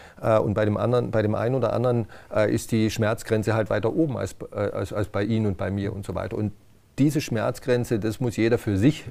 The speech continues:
äh, entscheiden und das kann man dann in seinem Portfolio entsprechend umsetzen, indem ich halt von meinen zehntausend Euro oder fünfzigtausend Euro oder drei Millionen, was immer ich anzulegen hab, einen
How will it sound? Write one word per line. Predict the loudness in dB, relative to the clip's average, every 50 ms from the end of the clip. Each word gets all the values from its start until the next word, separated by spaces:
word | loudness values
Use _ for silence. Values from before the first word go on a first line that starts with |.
| -8 -6
äh, | -4 -4 -4 -4
entscheiden | -6 -4 -2 -2 0 2 2 2 2
und | 2 0
das | 0 -2 -2
kann | -2 -2 -2
man | 0 0
dann | 0 -2 -2
in | 0
seinem | 0 -2 -2 -2
Portfolio | -2 -4 -4 -2 0 0 2 2 2 0 -2 -6 -16 -20 -12 -10
entsprechend | -8 -8 -6 -4 -2 -2 -2 -2 -2 -2
umsetzen, | 0 0 2 4 4 2 2 0 -2 -4 -4 -4 -8 -14 -8
indem | -4 -2 2 2 2 2 2
ich | 0 0 0
halt | 0 0 0 -2 -6 -16 -20 -20 _
von | -2 0 2 2 2
meinen | 0 0 0 2 2 2 2 2 0 -2 -8 -16 -20 -20 -12
zehntausend | -4 0 0 0 0 0 0 0 0 -2 -2 -4
Euro | -2 -2 -2 -2
oder | -2 -2 -2 -2
fünfzigtausend | -2 -4 -6 -6 -6 -8 -12 -8 -6 -4 -4 -4 -4 -4
Euro | -4 -4 -2 -2
oder | -4 -4 -4 -4
drei | -4 -4 -4 -2 -2
Millionen, | -2 -2 0 0 0 0 0 0 -2
was | -2 -4 -4
immer | -4 -4 -4 -4 -4
ich | -6 -6 -6 -6
anzulegen | -6 -6 -4 -4 -2 -2 -2 -2 -2 -2 -2
hab, | -2 -4 -4 -8 -14 -20 -20 -20 -20 -20 -20 -20 _ _
einen | 0 2 4 4 4 4 2 0